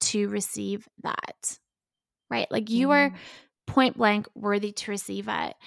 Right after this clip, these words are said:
Speaker 1: I see this come up a lot when people, um, are shifting from charging, like, hourly to charging on a project type basis. For example, if you're a, a website designer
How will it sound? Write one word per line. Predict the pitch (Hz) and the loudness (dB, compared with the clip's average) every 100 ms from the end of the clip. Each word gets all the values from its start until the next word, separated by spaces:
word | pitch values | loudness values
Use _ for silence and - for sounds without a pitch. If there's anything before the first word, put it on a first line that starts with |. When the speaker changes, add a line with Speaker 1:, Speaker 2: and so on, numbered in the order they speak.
| - - - _ _ _ - | -18 -18 -20 _ _ _ 2
Speaker 1:
I | |
see | 240 - 262 277 | 2 2 0 2
this | 320 - | 2 0
come | - 240 | 2 2
up | 226 | 2
a | 220 | 2
lot | 214 208 - | 4 2 2
when | 214 | 0
people, | 208 208 208 214 202 202 208 - - | 0 -6 -6 -2 2 2 0 -6 -4
um, | 208 196 190 220 - | -2 0 -2 -4 -2
are | 233 | 0
shifting | - 226 - 277 269 | 0 -2 -2 -2 0
from | 302 | 0
charging, | 269 - 214 208 202 202 | -4 -4 -4 -2 -2 0
like, | 196 - - | -2 -4 -4
hourly | 208 226 247 254 269 269 269 | -2 -2 -2 -2 -2 -2 -2
to | - | -4
charging | 220 - 202 202 208 208 | -4 -6 -4 -2 -2 -2
on | 202 | -4
a | |
project | - - 196 185 226 247 - - - - - - - - _ _ | -6 -4 -4 -2 0 0 -2 -10 -12 -14 -20 -20 -20 -20 _ _
type | - 262 262 - - _ _ _ | -2 0 0 -2 -14 _ _ _
basis. | 262 262 262 302 294 | -4 -4 -2 0 0
For | - 226 | 2 0
example, | 208 208 208 220 208 | 2 2 4 4 2
if | 208 | 0
you're | 214 208 196 - - | 0 0 2 0 -4
a, | 208 214 226 - - _ _ _ | -2 -2 -2 -4 -8 _ _ _
a | 220 | -2
website | 214 202 202 220 220 | 2 2 2 -2 -2
designer | 240 233 233 240 247 247 254 | -4 -2 0 2 2 0 0